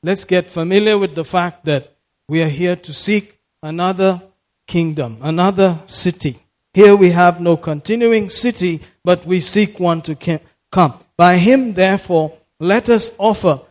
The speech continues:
the sacrifice of praise to God continually." Continually. That is the fruit of our lips, giving thanks to his name. Amen. Let's hear verse fourteen and fifteen also in Kannada.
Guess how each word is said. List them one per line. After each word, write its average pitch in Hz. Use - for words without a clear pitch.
the 170
sacrifice 202
of 165
praise 185
to 185
God 185
continually." 147
Continually. 165
That 190
is 202
the 175
fruit -
of 170
our 160
lips, 180
giving 165
thanks 156
to 143
his 139
name. 120
Amen. 156
Let's 202
hear 185
verse 156
fourteen 165
and 143
fifteen 156
also 143
in 139
Kannada. 139